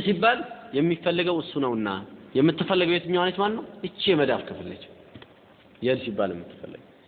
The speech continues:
አው ወይም ደግሞ ዐላ ከፊሂ ልዩስራ ዐላ ከፊሂ በመዳፉ ላይ ያደርጋል። አል ዩስራ በግራ መዳፉ ላይ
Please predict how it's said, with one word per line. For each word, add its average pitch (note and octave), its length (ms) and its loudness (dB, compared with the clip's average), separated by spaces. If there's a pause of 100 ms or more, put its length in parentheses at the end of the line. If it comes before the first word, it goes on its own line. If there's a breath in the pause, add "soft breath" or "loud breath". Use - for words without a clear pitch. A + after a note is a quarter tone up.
(960 soft breath)
አው G3 240 6
ወይም A3 260 6
ደግሞ A#3 260 2
ዐላ G3 280 6
ከፊሂ G3 420 2
ልዩስራ D#3+ 380 6 (1600)
ዐላ C#3 160 6 (140)
ከፊሂ G3 460 0 (580)
በመዳፉ E3 480 6
ላይ E3+ 140 6
ያደርጋል። E3+ 440 6
አል E3+ 160 6
ዩስራ E3 320 4 (880)
በግራ D3 340 6 (240)
መዳፉ C#3 420 4
ላይ G#2 160 2